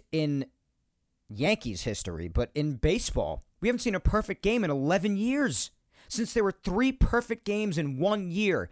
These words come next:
in two thousand twelve, and then we haven't had a single one until Domingo's on Wednesday.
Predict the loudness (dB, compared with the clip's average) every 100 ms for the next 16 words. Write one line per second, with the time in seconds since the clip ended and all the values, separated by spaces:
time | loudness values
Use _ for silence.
0 | _ -6 -4 0 0 0 0 0 0 -4
1 | -2 2 2 0 -10 -20 -10 -6 -2 0
2 | 0 0 0 2 0 0 -2 0 0 2
3 | 2 4 2 0 -6 -16 _ _ _ _
4 | -6 -2 0 0 0 0 0 0 0 0
5 | -2 -4 -6 -10 -14